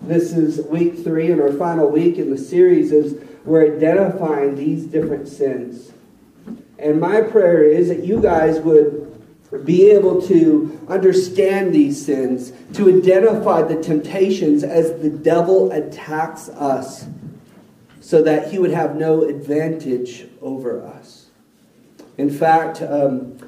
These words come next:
I think about being on an airplane. Uh, by show of hands, has anyone been on an airplane? So there's this thing that you probably have never heard of because you weren't paying attention, but in the first two minutes,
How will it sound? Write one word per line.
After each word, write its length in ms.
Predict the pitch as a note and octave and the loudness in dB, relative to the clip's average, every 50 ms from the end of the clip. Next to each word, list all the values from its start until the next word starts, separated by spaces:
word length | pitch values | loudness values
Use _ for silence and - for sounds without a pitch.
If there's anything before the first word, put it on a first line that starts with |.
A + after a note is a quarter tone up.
| - - | -12 -2
I 120 | C#3+ D3 D3+ | 0 0 0
think 320 | D3+ F#3 F#3 F#3 F3+ - | 2 4 2 4 4 2
about 400 | - D#3 D#3 D3+ D3+ D3+ - - | 2 2 2 2 2 0 0 -2
being 160 | D#3+ E3 D#3 | -2 0 0
on 200 | D#3 D3+ D3+ D3+ | 2 2 2 0
an 120 | C#3+ C#3 C3+ | 0 0 2
airplane. 680 | C#3+ D#3 E3 D#3+ - D#3 D3 C3+ B2+ C3 C3 C#3 C3+ | 2 2 0 0 0 -2 -2 -2 -2 -2 -4 -4 -2
Uh, 180 | C#3 C#3 C#3 C3+ | 0 0 0 0
by 280 | C3+ C#3+ C#3+ C#3 C#3 | -2 0 0 0 0
show 160 | - F#3 F3 D#3+ | 0 2 2 2
of 160 | D3 - D3+ | 2 2 0
hands, 280 | D#3 D3 D3 D3 D3 C#3+ | 0 0 0 0 0 -2
has 180 | C#3+ C#3+ D3 | -4 -4 -4
anyone 540 | D#3+ E3 F3 E3+ E3+ E3 D#3+ D#3 D#3 D3+ D3+ | -4 -4 -4 -2 -2 -2 -4 -4 -4 -6 -4
been 160 | D3+ D#3+ D#3+ | -4 -2 -2
on 160 | D#3+ D#3 D3 D3 | -2 0 0 0
an 100 | C#3+ C#3+ | 0 2
airplane? 720 | D3+ D3+ D3+ D3+ - D#3+ D#3+ D#3+ D#3+ D#3+ E3 - - - - - - _ _ _ - _ - - - _ _ _ - _ _ _ | 2 2 2 2 -2 -4 -4 -4 -4 -6 -8 -10 -14 -18 -20 -20 -20 _ _ _ -20 _ -20 -20 -20 _ _ _ -20 _ _ _
So 600 | - F3+ E3+ D#3+ D#3 D3+ D3+ D3+ - - - - - - - | -2 0 2 4 4 4 4 2 -2 -10 -12 -16 -20 -10 0
there's 280 | D#3 F3+ G3 G#3+ F#3+ G3+ | 2 4 4 4 4 4
this 280 | G3+ F#3 F3+ F#3 F#3 | 2 2 2 0 -2
thing 240 | G3 G3 G3 F#3+ F3+ | 0 2 2 2 0
that 160 | F3 D#3+ D3+ | 0 -2 -4
you 80 | E3+ F3 | -4 -6
probably 460 | F3 - G#3 G3 F#3+ F#3+ F#3+ F#3 F3 | -6 -4 -2 0 2 2 2 2 0
have 180 | E3+ E3 D#3 E3 | 0 -2 -2 -2
never 280 | F3 F3 E3+ E3+ D#3+ | -2 -2 -2 -2 -2
heard 220 | E3 E3+ F3+ F#3+ G3 | -2 -2 0 2 2
of 240 | E3 D3+ D3+ D3+ D3+ | 4 4 2 2 0
because 340 | D#3 D#3 E3 E3+ E3 E3 | -2 -2 -2 0 0 0
you 120 | D#3 D3+ D3+ | 0 0 0
weren't 260 | E3 E3+ E3+ - - | 0 -2 -4 -4 -6
paying 240 | F3 F3 E3+ D#3 D3 | -8 -6 -4 -2 -2
attention, 640 | D3 D3+ E3 E3 E3+ F3 F3 - E3+ C#3+ C#3 C#3 | -4 -4 -6 -6 -6 -6 -6 -2 -2 -2 0 2
but 140 | D3+ D3+ D#3 | 0 0 0
in 120 | D#3 D3 | 0 0
the 140 | D3+ D3+ D3 - | 0 -2 0 0
first 340 | F3+ F#3 F3+ F3+ - - | -2 -2 -2 -4 -6 -4
two 140 | - G3+ F#3 E3 | 0 2 2 2
minutes, 640 | D3+ D#3 D#3+ E3 F#3 F3 D#3 - - - - - | 2 0 0 0 2 2 0 0 0 -6 -10 -18